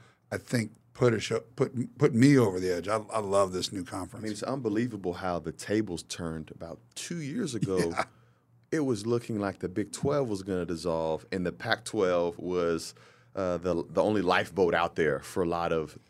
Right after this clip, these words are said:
Speaker 2: Big twelve schools, and then it just completely flipped. And so
Speaker 1: Well
Speaker 2: we've been, we've been tipping our hat to a lot of the leadership, you know, Travis Goff and our chancellor, which have been phenomenal for Kansas. But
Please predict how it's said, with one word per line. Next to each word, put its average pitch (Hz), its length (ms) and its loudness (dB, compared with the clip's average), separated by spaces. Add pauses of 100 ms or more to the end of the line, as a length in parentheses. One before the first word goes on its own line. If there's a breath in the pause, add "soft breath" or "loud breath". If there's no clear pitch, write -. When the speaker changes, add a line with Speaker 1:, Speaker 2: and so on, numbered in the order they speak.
Speaker 2:
Big 104 160 0
twelve 101 320 4
schools, 71 540 -4
and 92 160 -2
then 90 140 2
it 87 80 0
just 87 180 -6
completely 104 420 -4
flipped. 131 320 -4
And 85 100 -6
so 90 300 2 (240 loud breath)
Speaker 1:
Well 135 160 10
Speaker 2:
we've 147 80 10
been, 110 100 4
we've 147 120 2
been - 140 4
tipping 147 280 0
our 110 120 4
hat 117 300 2
to - 120 -2
a 95 40 2
lot 107 140 4
of 98 60 2
the 90 80 2
leadership, 104 600 2
you 87 80 -6
know, 82 120 -2
Travis 101 400 -2
Goff 95 360 0
and 92 80 -6
our 85 100 -4
chancellor, 98 420 -4
which 92 120 -6
have 82 120 -6
been 85 120 -2
phenomenal 92 680 -2
for - 240 -12
Kansas. 120 640 -2 (420 soft breath)
But 92 260 0